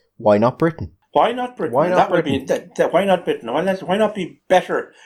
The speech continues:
Speaker 2: than our colonial masters? Uh, oh, why not? I was, I mentioned the, the, the Beacon. There has been a bit of a brouhaha, Gary.
Speaker 1: Yeah, there was a, a
Speaker 2: About
Speaker 1: bit of a
Speaker 2: people
Speaker 1: brouhaha that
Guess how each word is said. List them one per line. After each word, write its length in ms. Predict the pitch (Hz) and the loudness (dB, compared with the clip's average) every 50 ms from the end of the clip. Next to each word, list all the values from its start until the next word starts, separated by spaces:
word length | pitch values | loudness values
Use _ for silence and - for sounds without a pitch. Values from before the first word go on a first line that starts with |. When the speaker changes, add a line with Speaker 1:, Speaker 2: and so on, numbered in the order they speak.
| - - | -8 -2
Speaker 2:
than 140 | 143 135 131 | 0 2 2
our 140 | 123 120 120 | 2 0 0
colonial 520 | - 139 127 127 123 120 117 110 104 104 | -2 0 2 2 2 2 0 -2 -4 -4
masters? 640 | 104 104 101 104 - - - - - - - - _ _ _ _ _ _ _ - _ _ _ - | -4 -6 -6 -8 -8 -12 -16 -18 -18 -18 -20 -20 _ _ _ _ _ _ _ -20 _ _ _ -14
Uh, 400 | - 98 101 101 101 98 95 92 - - | -8 -4 -2 0 0 0 -2 -4 -6 -10
oh, 240 | 95 95 98 107 - | -16 -18 -18 -18 -18
why 80 | - | -18
not? 240 | - - 92 - - - _ _ _ _ _ _ _ _ _ - | -16 -18 -18 -18 -20 -20 _ _ _ _ _ _ _ _ _ -2
I 140 | - 147 156 | 0 2 2
was, 160 | 156 147 - | 2 2 2
I 100 | 147 147 | 0 0
mentioned 300 | 147 190 214 214 202 160 | 2 0 0 -2 -2 -2
the, 80 | 147 139 - - - | -2 -2 -2 -6 -14
the, 340 | - 113 113 107 - - - 110 | -12 -12 -12 -12 -12 -16 -12 -8
the 60 | 117 | -6
Beacon. 340 | 110 127 135 131 - 92 - _ _ - - _ - | -4 -4 -4 -4 -6 -10 -14 _ _ -20 -20 _ 0
There 120 | - 175 | 2 2
has 140 | 160 165 - | 2 2 -2
been 160 | - 196 208 | -4 -4 -2
a 40 | 220 | 0
bit 140 | 220 226 214 | 0 0 0
of 80 | 202 190 | 0 -2
a 80 | 185 | -2
brouhaha, 640 | - 170 220 240 202 190 175 151 - - 123 107 101 | 0 0 0 2 4 4 4 4 4 4 2 2 2
Gary. 440 | 98 107 95 87 82 - - - _ _ _ _ _ _ _ _ _ _ - _ _ _ _ _ _ _ | 0 -4 -4 -4 -6 -8 -12 -18 _ _ _ _ _ _ _ _ _ _ -20 _ _ _ _ _ _ _
Speaker 1:
Yeah, 280 | - 277 320 320 302 | -2 0 2 2 2
there 120 | 285 269 262 | 2 0 -2
was 120 | 285 277 | -2 2
a, 40 | 277 | 2
a 200 | - 233 240 233 | 4 4 4 2
Speaker 2:
About 320 | - 277 - 262 214 - | 2 2 2 2 0 -2
Speaker 1:
bit 100 | 285 302 | -4 -4
of 80 | 349 339 | -2 -2
a 100 | 311 233 | -4 -4
Speaker 2:
people 280 | 175 190 208 220 208 | -2 0 2 4 4
Speaker 1:
brouhaha 420 | 180 160 151 135 123 117 110 104 104 | 4 4 2 2 2 0 0 0 2
that 220 | 113 110 - - | 2 0 0 0